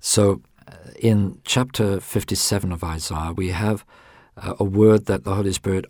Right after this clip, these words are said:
often uses when speaking to those in leadership in the church. "Build up, build up, prepare the road, remove the obstacles out of the way of my people." You know, um,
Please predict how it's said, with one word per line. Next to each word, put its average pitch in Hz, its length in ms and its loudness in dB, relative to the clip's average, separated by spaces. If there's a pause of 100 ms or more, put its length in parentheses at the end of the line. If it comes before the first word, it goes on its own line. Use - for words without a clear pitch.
often 110 720 -2
uses 104 480 0
when 92 160 -2
speaking 95 400 -4
to 92 80 -6
those 92 240 -2
in 90 80 -2
leadership 90 480 -4
in 87 120 -6
the 87 80 -8
church. 76 560 -10 (760)
"Build 123 300 8
up, - 460 0 (120)
build 113 300 6
up, 98 200 2 (100)
prepare 123 500 0
the 117 140 2
road, 87 460 -4 (300)
remove 113 580 6
the 113 220 -2
obstacles 98 680 -2 (120)
out 98 240 0
of 90 80 -6
the 92 80 -4
way 90 220 -4
of 90 120 -8
my 82 140 -4
people." 76 560 -10 (840)
You 107 160 0
know, 107 340 4
um, 95 300 -2